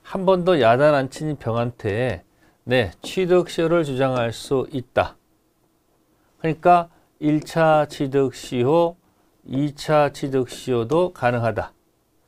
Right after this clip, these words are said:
그러니까 여기에 있는 사람들은 전부 다 등기부상 올라갔지 한 번도 현장에 가보지 않는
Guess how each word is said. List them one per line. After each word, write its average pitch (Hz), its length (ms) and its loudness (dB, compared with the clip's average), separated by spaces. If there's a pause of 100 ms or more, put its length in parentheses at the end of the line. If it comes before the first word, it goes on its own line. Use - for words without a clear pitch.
(300)
그러니까 - 260 2
여기에 139 280 4
있는 151 260 0
사람들은 135 580 -4
전부 123 340 -6
다 110 320 0 (580)
등기부상 139 920 -2
올라갔지 120 800 -2
한 160 200 -8
번도 139 320 0
현장에 156 460 -2
가보지 117 680 -2
않는 113 460 -2